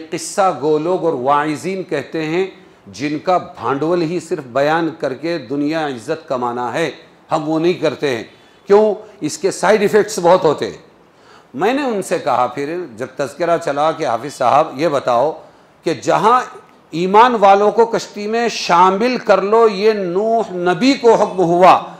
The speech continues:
تو ایک بڑھیا کو چھوٹنے کیسے دیا حضرت نوح علیہ السلام نے؟ نبی کی شان میں فرق آ جاتا ہے اس سے۔ بولنے کو تو قصہ بہت اچھا لگتا ہے کہ اللہ نے اس کی حفاظت فرمائی، تو وہی محافظ اللہ ہی تو کشتی بنوایا،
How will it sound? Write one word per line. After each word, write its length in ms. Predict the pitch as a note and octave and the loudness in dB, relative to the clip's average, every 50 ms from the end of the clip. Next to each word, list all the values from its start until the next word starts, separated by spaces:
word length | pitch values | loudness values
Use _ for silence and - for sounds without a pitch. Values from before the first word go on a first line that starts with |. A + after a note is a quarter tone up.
| - - - _ _ | -20 -20 -20 _ _
تو 80 | - F#3 | 2 4
ایک 300 | F#3+ G#3+ A#3 F#3+ E3+ D#3+ | 6 6 4 4 2 0
بڑھیا 360 | F#3+ F#3+ F#3 G3+ A#3+ B3 A#3+ | 0 2 4 4 6 6 6
کو 140 | A#3+ A#3+ A#3 | 6 2 0
چھوٹنے 680 | A#3+ - - - G3 F#3+ F#3 - A3 G#3 A#3 C#4 C#4+ C4+ | 0 -4 -6 -2 -2 -2 -2 -2 -4 -2 2 2 4 6
کیسے 340 | - C#4 C4 - B3+ C4+ | 6 6 6 6 4 4
دیا 320 | C4 C4 B3+ B3+ B3+ A#3+ A3+ | 2 4 4 6 6 6 6
حضرت 280 | A3+ A3+ A3+ A3+ F3+ | 6 4 2 2 2
نوح 280 | A3+ A3+ G#3 G#3 G3 G3 | 2 2 4 4 4 4
علیہ 140 | F#3+ F#3 E3+ | 4 2 0
السلام 420 | D#3 - - D3 C3 B2+ B2 A#2+ | -2 -2 -2 0 0 0 -2 -4
نے؟ 240 | A#2+ A#2+ D3+ E3 C#3 - - - - - _ _ _ - A2 | -6 -6 -6 -6 -6 -8 -12 -20 -20 -20 _ _ _ -12 -8
نبی 260 | A#2 C3 C3 E3 D#3+ | -8 -6 -6 -6 -8
کی 160 | - - C3+ | -8 -10 -14
شان 420 | - - - - C#3+ D3+ E3 D#3+ | -14 -14 -6 -2 0 0 2 0
میں 240 | D3 D3 D3 C#3+ C3+ A2+ - - - _ _ _ _ | 0 -2 -2 -2 -2 -4 -6 -12 -20 _ _ _ _
فرق 300 | - E3 F3+ F3+ F#3 D3 | -2 0 0 2 2 0
آ 80 | C3 | 0
جاتا 360 | A#2 G#2+ G#2 F#2+ - A#2+ A#2 A#2 | 0 -2 -6 -6 -6 -6 -6 -4
ہے 120 | D3+ D#3 | -4 -6
اس 80 | C3+ - | -6 -8
سے۔ 180 | - - C3 - - _ _ _ _ _ _ _ _ _ _ _ _ _ | -12 -16 -16 -18 -20 _ _ _ _ _ _ _ _ _ _ _ _ _
بولنے 360 | A2+ B2+ C#3+ C#3+ D3 E3 F3+ F#3 | -6 -6 -4 -2 -2 0 -2 0
کو 120 | E3 F3+ | -2 -4
تو 160 | D#3+ E3 D#3 - | -4 -6 -8 -8
قصہ 220 | - C#3 - - F3 E3 | -12 -14 -6 -4 -4 0
بہت 220 | D3+ D3 D#3+ F3+ G#3 | 2 2 2 2 2
اچھا 260 | G#3 - - G#3+ G3+ | -2 -2 0 0 0
لگتا 380 | F#3+ E3+ - - - B2+ G#2 F2 | 0 0 -2 -4 -8 -8 -8 -10
ہے 40 | - - _ _ _ _ _ _ _ _ _ _ _ _ _ | -12 -20 _ _ _ _ _ _ _ _ _ _ _ _ _
کہ 60 | B2 | -4
اللہ 200 | A#2+ B2 C#3+ E3 D#3+ D#3 | -4 0 2 2 2 2
نے 60 | D#3 | 0
اس 160 | D3 C3+ - | -2 -4 -4
کی 180 | - D#3+ C#3+ A#2+ | -6 -6 -6 -4
حفاظت 420 | A2 A2+ C#3+ C#3+ C#3 D3 C#3 C#3+ | -2 0 0 0 0 -2 -6 -6
فرمائی، 340 | - C3 A#2+ A2+ A#2 A2+ G#2+ G#2+ - - _ _ _ _ | -6 -6 -6 -4 -4 -6 -6 -8 -12 -18 _ _ _ _
تو 80 | - C#3+ | -12 -8
وہی 300 | B2 C3+ C3+ C3 F3+ G3 | -6 -6 -4 -4 -4 -4
محافظ 540 | F#3 D#3 C#3+ A#2+ C#3+ C#3+ C#3+ - F#3 E3 D#3+ | -2 -4 -2 -2 -2 -2 0 0 0 0 2
اللہ 240 | D#3 D3 D3+ E3+ F3+ D#3+ | 0 0 2 2 2 4
ہی 140 | D3 D#3+ E3+ | 2 0 -2
تو 120 | F3 G3 | -4 -4
کشتی 340 | G3 - E3 - - - E3+ | -4 -4 -6 -8 -6 -8 -6
بنوایا، 580 | C#3+ C#3+ C3+ C3+ C3 B2+ C3 C#3+ E3+ F#3 D3+ | -4 -4 -2 -2 -2 0 2 4 4 4 2